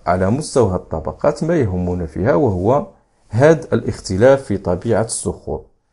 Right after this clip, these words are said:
فلدينا الصخرة الأولى كما قلنا مادام أن فيها مستحاثات، غنلغيو هاد التسمية ديال الشيس لأنها مكررة مرتين، بمعنى موجودة مرتين، ولكن الفرق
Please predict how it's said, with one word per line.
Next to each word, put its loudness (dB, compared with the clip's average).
فلدينا 2
الصخرة 0
الأولى 0
كما 0
قلنا 0
مادام 2
أن 2
فيها 0
مستحاثات، -2
غنلغيو 0
هاد 2
التسمية -4
ديال -4
الشيس -6
لأنها 0
مكررة -4
مرتين، -4
بمعنى -4
موجودة -2
مرتين، -4
ولكن -2
الفرق -4